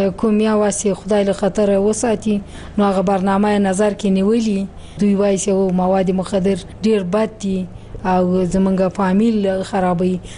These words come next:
لکه مور او پلار مې چې خرابه سول. اکثره ماشومان که کوم یو داسې ترې هغه سي، نو دا برنامې مونږ اجرا کړي دي او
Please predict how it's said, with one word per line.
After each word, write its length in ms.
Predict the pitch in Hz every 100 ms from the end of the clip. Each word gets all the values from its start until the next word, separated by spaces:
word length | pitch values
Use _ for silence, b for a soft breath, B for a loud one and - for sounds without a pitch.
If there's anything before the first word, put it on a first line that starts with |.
| B
لکه 240 | 202 196 202
مور 160 | 208
او 80 | 202 180
پلار 180 | 214 196
مې 120 | 196 175
چې 60 |
خرابه 400 | 202 190 190 185 175
سول. 140 | 202 - B B 240
اکثره 360 | 233 - 359 294
ماشومان 560 | 240 226 247 226 214 208
که 40 | 190 254
کوم 140 | 233
یو 120 | 214
داسې 280 | 202 202 - 185
ترې 60 | 196
هغه 260 | 180 175
سي، 240 | 190 - 196 175 B B B -
نو 80 | 185
دا 140 | 190
برنامې 480 | 175 180 170 180 185 180
مونږ 140 | 175 175 B B 214
اجرا 280 | 185 214 214
کړي 320 | 302 311 294 247
دي 60 |
او 80 | 214